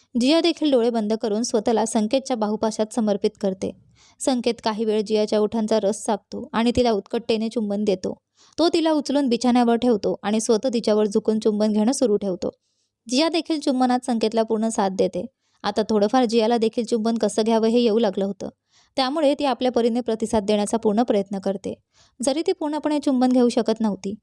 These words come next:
तरी तिचा हा गोंडस प्रयत्न संकेतला खूप आनंदित करतो.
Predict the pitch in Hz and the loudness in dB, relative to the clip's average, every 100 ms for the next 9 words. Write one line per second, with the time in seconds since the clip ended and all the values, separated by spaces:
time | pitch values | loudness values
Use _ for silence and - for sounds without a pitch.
0 | _ _ - 262 254 233 233 233 233 226 | _ _ -2 0 0 -2 0 2 0 0
1 | 277 - 254 233 226 240 233 226 226 226 | -2 -2 -4 -2 -2 0 0 0 -2 -2
2 | 247 - 226 214 208 208 - 202 196 | -2 -2 -2 -2 -2 -4 -6 -4 -6